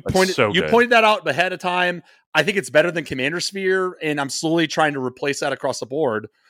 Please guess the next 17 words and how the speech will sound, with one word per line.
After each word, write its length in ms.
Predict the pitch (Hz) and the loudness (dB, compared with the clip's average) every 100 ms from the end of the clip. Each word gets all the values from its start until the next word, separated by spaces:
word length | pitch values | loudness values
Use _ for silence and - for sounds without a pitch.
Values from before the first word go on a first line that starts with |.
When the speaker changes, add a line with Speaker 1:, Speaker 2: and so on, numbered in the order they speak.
| _ _ - | _ _ -2
Speaker 2:
Um, 80 | 156 | 2
Speaker 1:
Wow. 640 | 139 127 165 277 95 82 - - | 4 6 4 4 0 -4 -14 2
Speaker 2:
mostly 300 | 277 320 311 | 4 4 2
because 260 | - 208 | 2 2
Day 160 | 151 185 | 2 0
and 60 | 165 | 4
Night's 260 | 147 147 | 2 2
annoying, 440 | 131 123 113 110 117 | -4 -2 0 0 0
and 200 | 120 113 | -2 2
that's 160 | 117 | 0
how 80 | 127 | 0
I 40 | 110 | -2
like 100 | 104 | -4
to 60 | |
play. 280 | - 180 123 - | -4 -2 0 -2
Speaker 1:
<laughs> 40 | 240 240 - - | -4 -6 -8 0
Speaker 2:
But 240 | 247 226 | 2 2